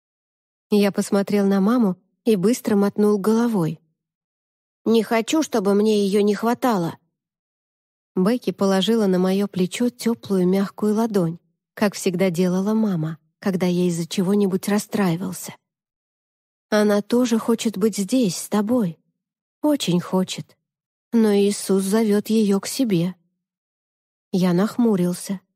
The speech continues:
"Мне она нужнее, чем Иисусу". Бекки улыбнулась и поцеловала меня в макушку.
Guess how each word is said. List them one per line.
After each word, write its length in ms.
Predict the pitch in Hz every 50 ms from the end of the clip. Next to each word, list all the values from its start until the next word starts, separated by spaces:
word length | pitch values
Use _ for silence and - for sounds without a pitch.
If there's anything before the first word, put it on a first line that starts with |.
| _ _ _ _ _ _ _ _ _ _ _ _ _ _ _ -
"Мне 320 | - 254 277 285 294 294 285
она 180 | 277 277 285
нужнее, 540 | 285 302 330 320 330 349 359 359 330 262 220
чем 260 | - - 247 240 262
Иисусу". 580 | 311 302 - - 370 311 254 - - 196 180 - _ _ _ _ _ _ _ _ _ _ _ _ _ _ _ _ _ _ _ _ _ _ - -
Бекки 340 | 220 233 254 240 - -
улыбнулась 760 | 196 190 196 190 190 165 190 196 226 254 247 202 175 - - 202
и 40 |
поцеловала 680 | 175 - 196 - - 185 180 180 175 175 190 214 220 208
меня 340 | 190 185 185 180 180 185 180
в 60 | 175
макушку. 640 | 175 190 202 - - - 165 156 - - - - 156